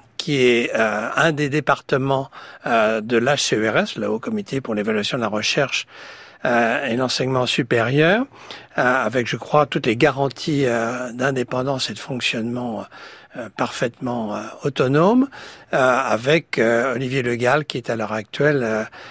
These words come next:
euh, le, le président, et Joël Alnot, qui est le directeur de, de cet office et qui a du travail, beaucoup de travail. Mais je peux déjà constater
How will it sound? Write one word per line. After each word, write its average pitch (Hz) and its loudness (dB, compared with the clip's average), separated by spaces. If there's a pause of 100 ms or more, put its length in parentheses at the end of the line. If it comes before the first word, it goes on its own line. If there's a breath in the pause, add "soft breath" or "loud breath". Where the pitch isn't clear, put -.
(200 loud breath)
euh, 110 -4
le, 131 4
le 143 0
président, 143 2
et 139 2
Joël 131 2
Alnot, 110 -2
qui 120 -6
est - -6
le 110 -4
directeur 117 -2
de, 107 -4 (500 loud breath)
de 110 0
cet - 0
office 143 0
et 104 -2
qui 107 -2
a 101 2
du 104 -4
travail, 139 0 (100)
beaucoup 143 2
de - -10
travail. 160 2 (340 loud breath)
Mais 139 4 (120)
je 165 6
peux 196 4
déjà 170 4
constater 165 0